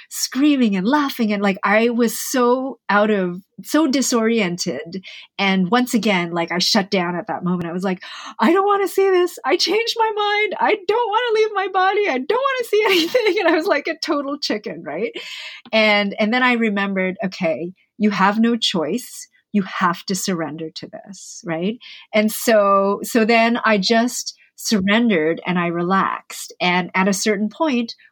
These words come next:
once again, I passed out and I don't remember what happened after that. But I do remember that when I opened my eyes,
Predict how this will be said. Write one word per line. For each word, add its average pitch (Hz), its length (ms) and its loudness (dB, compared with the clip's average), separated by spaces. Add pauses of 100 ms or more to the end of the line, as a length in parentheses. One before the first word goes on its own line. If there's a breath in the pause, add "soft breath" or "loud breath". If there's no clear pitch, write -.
once 214 260 2
again, 233 500 2
I 190 120 2
passed 185 460 -2
out - 340 -8
and 170 140 -4
I 165 180 -4 (160)
don't 196 240 2
remember 208 680 0 (220 loud breath)
what 190 160 2
happened 214 400 0
after 151 280 -4
that. 127 220 -6 (440 loud breath)
But 202 100 2
I 202 100 2
do 277 240 4
remember 165 720 0 (100)
that 175 420 -2 (200)
when 196 160 0
I 220 120 2
opened 254 260 -2
my 254 200 0
eyes, 165 340 -2